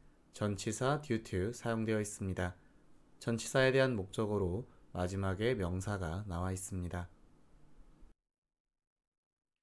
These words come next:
Even in America, where equality has long been considered one of the noblest human values, women were once not able to enjoy the same rights and privileges as men, for no reason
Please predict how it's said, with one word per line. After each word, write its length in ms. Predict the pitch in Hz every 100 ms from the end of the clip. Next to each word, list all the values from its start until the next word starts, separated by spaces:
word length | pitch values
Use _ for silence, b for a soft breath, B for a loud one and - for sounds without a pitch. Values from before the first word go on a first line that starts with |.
| _ _ _ _ _ _ - - -
Even 300 | 117 113 127
in 120 | 123
America, 580 | 113 117 120 - 92 95
where 220 | 98 98
equality 580 | 98 - 117 110 107 95
has 260 | 90 98 98
long 220 | 104 101
been 180 | 113 110
considered 560 | 113 104 110 101 87
one 220 | 101 98 101
of 100 | 104
the 100 | 107
noblest 560 | 98 98 107 107 -
human 220 | 104 104
values, 540 | 101 98 98 82 87 - b b b b -
women 320 | 110 113 135 127
were 140 | 123
once 320 | 113 117 -
not 200 | 107 107
able 280 | 107 107 117
to 120 | -
enjoy 360 | 104 95 98 87
the 120 | 87
same 320 | 85 110 110
rights 320 | 98 90 90 95
and 160 | 87
privileges 760 | - 113 - 101 92 85 85 -
as 180 | 90 90
men, 320 | 87 80 90 b b b b -
for 180 | - 117
no 140 | 110 131
reason 480 | 127 123 92 90